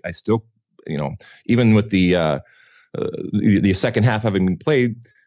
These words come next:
that was a first half that was unex-, un-, uninspired and, uh, and I, and I think I said, um, unexpected,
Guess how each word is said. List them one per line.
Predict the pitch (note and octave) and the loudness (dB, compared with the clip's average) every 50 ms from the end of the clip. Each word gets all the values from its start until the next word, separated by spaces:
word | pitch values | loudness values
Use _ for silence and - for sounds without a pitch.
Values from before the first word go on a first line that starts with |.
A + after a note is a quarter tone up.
| _ _ - | _ _ -4
that | F#3 C3+ D#3 F#3+ | -4 -2 0 2
was | G3 E3+ | 2 2
a | F#3 E3 D3+ | 2 0 0
first | - - - E3 D#3+ D#3 - | -2 -2 -2 -2 -2 -2 -4
half | - - C#3+ A2 F#2 F#2+ G#2+ - - - - - _ _ _ - | -8 -6 -4 -4 -2 -4 -6 -8 -12 -20 -20 -20 _ _ _ -12
that | G#2 G#2 G2+ A#2+ A#2+ - | -10 -6 -2 -2 -2 0
was | G#2+ A2 A2 A#2 A#2 A2 A2 A2 G#2+ A2 - - _ _ _ - - | 0 0 2 4 4 4 4 2 0 -2 -6 -10 _ _ _ -4 -2
unex-, | C3 D3 F3 E3+ - - - _ - | 0 0 0 -2 -4 -8 -8 _ -4
un-, | - D3 E3+ F3 | -2 0 0 0
uninspired | - G3 A3+ B3 A3+ - - F3+ E3 D#3+ E3 E3 D#3 - | 0 0 0 0 0 -2 -2 -2 0 0 0 0 0 -2
and, | A#2 B2 A#2+ - - _ - - | -4 -4 -4 -8 -18 _ -14 -14
uh, | G#2+ - | -10 -6
and | - B2+ A#2+ | -4 -2 -2
I, | A2 | -2
and | - A#2+ | -2 -2
I | A2+ | -4
think | A2+ - D#3+ D3 - | -2 -2 -2 0 0
I | B2+ | 0
said, | A#2 - - C3 A#2 G#2+ G#2+ - - - - _ _ _ - | -2 0 0 0 0 -2 -4 -12 -20 -20 -20 _ _ _ -2
um, | B2+ A2+ G#2 F#2 F2 E2 - _ _ _ _ _ - - _ _ _ _ _ _ _ _ _ _ - _ _ _ - - - | -2 0 0 -2 -4 -6 -10 _ _ _ _ _ -20 -20 _ _ _ _ _ _ _ _ _ _ -20 _ _ _ -16 -10 -4
unexpected, | D#3+ F3 E3+ - - - - - D#4+ - - E3 C#3+ E3 - | -2 -2 0 0 -2 -2 -2 -2 -4 -2 0 -2 -2 -2 -4